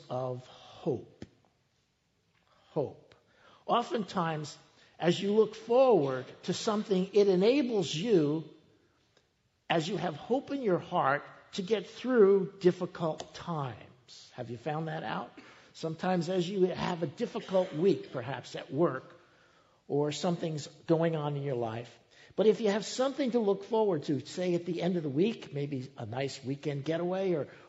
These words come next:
or maybe you're gonna be going, uh, fishing or surfing or some other thing, it helps you kind of get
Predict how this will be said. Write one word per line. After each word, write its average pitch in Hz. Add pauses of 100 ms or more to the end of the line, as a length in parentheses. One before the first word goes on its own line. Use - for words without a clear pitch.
or 135
maybe 139
you're 135
gonna 135
be 123
going, 120 (120)
uh, - (260)
fishing 139
or 127
surfing 135
or 135
some 127
other 135
thing, 139 (240)
it 220
helps 247
you 208
kind 190
of 127
get 180